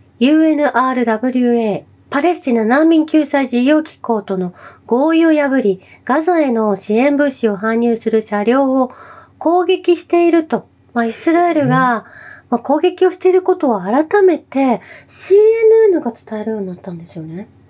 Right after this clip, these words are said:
Speaker 2: あ、シーエヌエヌ伝えるようになったんですか？
Speaker 1: ええ。もうそれが意外だなと、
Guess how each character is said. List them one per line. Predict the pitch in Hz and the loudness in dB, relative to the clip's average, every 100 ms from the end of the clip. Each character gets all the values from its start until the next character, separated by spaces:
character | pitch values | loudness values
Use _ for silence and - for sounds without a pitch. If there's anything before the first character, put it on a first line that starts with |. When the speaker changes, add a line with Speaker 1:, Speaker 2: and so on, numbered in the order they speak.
| _ _ - | _ _ -6
Speaker 2:
あ、 | 139 | -4
シ | 135 | 0
ー | 220 | 0
エ | 233 | 2
ヌ | |
エ | 226 | 2
ヌ | 196 117 - - | 0 -2 -10 -4
伝 | 156 | -4
え | |
る | 180 | 0
よ | |
う | 220 | -2
に | |
な | |
っ | - | -2
た | |
ん | 139 | -4
で | |
す | - | -6
か？ | - - | -12 -4
Speaker 1:
え | |
え。 | 240 269 226 - - | 0 0 -2 -6 -4
も | 269 | -4
う | 277 | -2
そ | - | 0
れ | 320 339 | 0 0
が | 349 339 339 - _ _ - | 0 0 -2 -8 _ _ -8
意 | 285 | -2
外 | 302 311 | 0 2
だ | 320 | 2
な | 320 320 | 2 2
と、 | 320 254 202 | 0 -4 -4